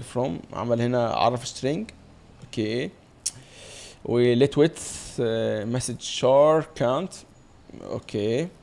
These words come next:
بيعرف هنا تقريبا ال-، آه، المسج بيعد الكاركتر، آه، اللي جواها، ع-، كام كاركتر. فدي معلومه جديده ان انت لو عندك، آم،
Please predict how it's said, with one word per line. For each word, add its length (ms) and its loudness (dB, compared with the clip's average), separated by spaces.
بيعرف 420 4
هنا 140 2
تقريبا 520 0
ال-، 360 -8
آه، 320 -4
المسج 460 2
بيعد 340 6
الكاركتر، 500 4
آه، 340 -4
اللي 120 0
جواها، 420 4
ع-، 240 -4
كام 200 0
كاركتر. 400 0
فدي 200 2
معلومه 260 8
جديده 260 6
ان 80 4
انت 340 4
لو 200 -2
عندك، 320 2
آم، 480 -2